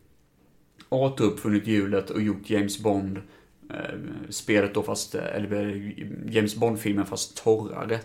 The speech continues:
typ nästan, kan man säga. Kan inte riktigt förklara det, men, eh, det, det, det, det är inte alls kul att spela faktiskt, tycker jag. Ehm, sen är det ganska intressant att, eh, jag har pratat om i introlåten, att Bono har tydligen skrivit den.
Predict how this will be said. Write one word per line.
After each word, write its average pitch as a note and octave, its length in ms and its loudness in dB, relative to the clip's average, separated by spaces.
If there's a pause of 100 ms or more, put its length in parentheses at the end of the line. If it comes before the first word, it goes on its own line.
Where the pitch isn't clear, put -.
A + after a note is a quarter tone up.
typ - 200 -6
nästan, - 320 -10 (460)
kan - 120 -10
man G#2 100 -6
säga. - 220 -4 (120)
Kan A2 120 -6
inte G#2+ 120 -4
riktigt G#2 160 -8
förklara - 400 -6
det, G2+ 60 -6
men, A2 380 0
eh, A2+ 120 2
det, A2+ 180 -2
det, C#3 100 -2 (160)
det, C3 380 -2
det C#3+ 120 4
är D3 60 6
inte C#3+ 180 0
alls G#2 360 -2
kul A2 400 0
att G#2+ 60 -4
spela G#2 400 -2
faktiskt, - 300 -10
tycker - 160 -12
jag. D#2+ 100 -14 (720)
Ehm, B2 580 -2 (100)
sen - 200 0
är D#3+ 40 4
det E3+ 60 6
ganska D#3+ 240 2
intressant C3+ 400 0
att, - 340 -2
eh, A#2+ 80 2
jag A#2+ 100 4
har A#2 120 2
pratat B2 260 2
om A#2 100 -4
i A2+ 100 -6
introlåten, B2 880 -2 (260)
att - 380 -4 (280)
Bono B2 840 4 (220)
har E3 100 2
tydligen D3+ 320 0
skrivit C#3 800 0
den. - 300 -2